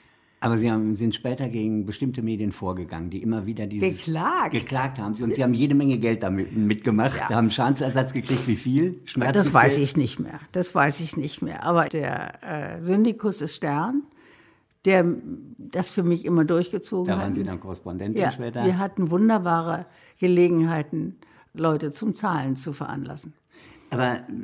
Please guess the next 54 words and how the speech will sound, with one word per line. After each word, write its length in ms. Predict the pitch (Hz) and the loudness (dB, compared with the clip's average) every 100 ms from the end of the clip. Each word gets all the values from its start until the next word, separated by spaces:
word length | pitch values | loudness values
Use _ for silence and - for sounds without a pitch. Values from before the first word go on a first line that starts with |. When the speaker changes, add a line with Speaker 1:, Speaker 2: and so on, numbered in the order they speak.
| - | -8
Speaker 1:
das 180 | - 135 | -4 -2
war 60 | 143 | 0
jetzt 120 | 131 | 2
nicht 160 | 160 - | 0 0
so 80 | |
viel 120 | 170 151 | -4 -2
Geld, 240 | 147 139 | -2 -2
dass 100 | 139 | -4
Sie 100 | 151 | -4
damit 300 | 135 135 131 | 0 0 0
später 340 | - 135 135 | -2 -4 -2
Ihr 220 | 110 120 110 | -2 -2 0
Haus 460 | 120 135 135 - | 0 -2 -4 -12
in, 580 | - 131 123 123 120 117 | -6 -2 0 2 0 0
im 200 | - 110 | 0 0
Elsass, 420 | 113 135 123 135 139 | 0 0 0 0 2
Speaker 2:
Ach, 20 | |
um 60 | 120 | 2
Speaker 1:
in 40 | |
Speaker 2:
Gottes 140 | 123 151 | 4 6
Speaker 1:
Ingelheim 300 | 147 107 104 | 4 4 2
Speaker 2:
Willen, 120 | 175 | 2
Speaker 1:
kaufen 280 | 185 170 - | 0 0 0
konnten. 320 | 117 143 143 | 0 0 2
Da, 140 | 135 | 2
das 260 | 131 135 175 | 2 2 0
Speaker 2:
nein. 100 | 170 | 0
Speaker 1:
Tor 280 | 147 165 180 | 2 2 2
für 160 | - | 0
das 200 | 151 143 | -4 -4
Haus 220 | 143 143 139 | -4 -6 -2
haben 140 | 139 | -2
Sie 80 | 135 | -2
auf 100 | 131 | -4
jeden 120 | 139 | -4
Fall 140 | 131 127 | -4 -4
mit 140 | 127 | -4
dem 120 | 127 | -4
Geld 180 | 120 127 | -2 -4
für 100 | 131 | -4
den 100 | 87 | -4
Egon 220 | 113 120 117 | -4 -4 -4
Erwin 240 | 113 110 | -4 -6
Kisch 240 | 107 92 | -6 -10
Preis 440 | - - 82 85 - | -12 -10 -8 -8 -4
Speaker 2:
Ja, 180 | 180 160 | 0 0
Speaker 1:
bezahlt. 320 | - 87 76 - - | -2 -8 -8 -12 -10
Speaker 2:
das 180 | 214 | -8
ist 180 | 269 - | -8 -10
wahr. 140 | 117 - _ _ _ _ _ - _ _ | -12 -14 _ _ _ _ _ -20 _ _
Speaker 1:
Was 680 | 90 135 170 - - - - _ _ _ _ _ _ _ | -10 -8 -8 -12 -16 -16 -20 _ _ _ _ _ _ _
nervt 540 | - 104 110 123 - - | 0 2 2 -2 -6 -14
Sie 200 | - 113 | -6 -2
mehr? 440 | 101 90 76 67 | 0 -2 -4 -8